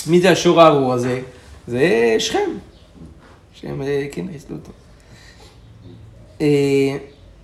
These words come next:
וקם, על הפסוק, "ויאמר השם למשה, הנך שוכב במותיך,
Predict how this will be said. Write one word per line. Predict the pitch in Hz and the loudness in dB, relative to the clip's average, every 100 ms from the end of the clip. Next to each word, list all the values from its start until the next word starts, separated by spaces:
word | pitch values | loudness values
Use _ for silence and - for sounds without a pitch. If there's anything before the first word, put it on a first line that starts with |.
| - - - - - - - - - - 185 | -20 -20 -20 -20 -20 -20 -20 -20 -20 -12 -2
וקם, | 160 - 269 196 254 311 | 0 2 6 6 4 0
על | 156 151 | 0 0
הפסוק, | 151 - 202 151 | 0 -4 -4 0
"ויאמר | 165 196 156 | 2 2 0
השם | 160 | 0
למשה, | 175 156 175 | 0 2 0
הנך | 170 | 0
שוכב | 160 165 | -2 0
במותיך, | 160 156 175 | 0 0 -2